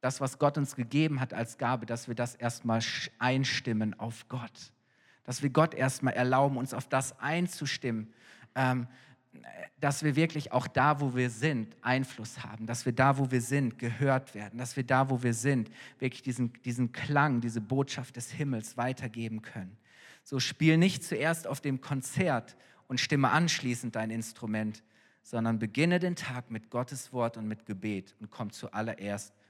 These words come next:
mit ihm in Einklang. Und ich glaub so sehr, um unsere Nächsten, unsere Nächsten zu lieben und segnen zu können, müssen wir erst in Einklang kommen mit Gott.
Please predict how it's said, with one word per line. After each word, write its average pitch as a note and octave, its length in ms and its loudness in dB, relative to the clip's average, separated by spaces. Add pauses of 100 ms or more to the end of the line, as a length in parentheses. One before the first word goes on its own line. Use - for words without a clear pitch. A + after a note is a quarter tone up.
mit G2 240 -8
ihm A2+ 220 0
in G2 120 -6
Einklang. G2 600 -8 (960)
Und D3 140 2
ich C#3 120 -2
glaub E3+ 220 4
so F3 120 -2
sehr, C#3 240 4
um C#3+ 120 0
unsere C#3 260 0
Nächsten, F3+ 640 -2 (720)
unsere C#3 240 -6
Nächsten D3+ 420 0
zu - 180 -6
lieben E3 320 0
und D3+ 200 -4
segnen C#3+ 420 -4
zu A#2+ 140 -12
können, A#2+ 340 -4
müssen B2+ 260 -4
wir A2+ 80 -6
erst A#2 280 -6
in A2 100 -10
Einklang A2 580 -6 (120)
kommen G#2 260 -4
mit G2+ 220 -6
Gott. G2+ 200 -14